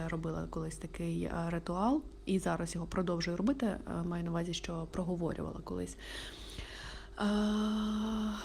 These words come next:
то дуже потужна практика, коли ми формуємо ще в ліжку свій день і, а, усвідомлено ставимо ноги на підлогу.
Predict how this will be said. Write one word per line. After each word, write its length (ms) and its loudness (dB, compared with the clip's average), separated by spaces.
то 180 10
дуже 240 8
потужна 400 2
практика, 440 2
коли 280 2
ми 240 2
формуємо 680 4
ще 200 0
в 80 2
ліжку 440 2
свій 360 0
день 600 6
і, 360 4
а, 720 -2
усвідомлено 1000 4
ставимо 680 0
ноги 600 4
на 420 0
підлогу. 680 2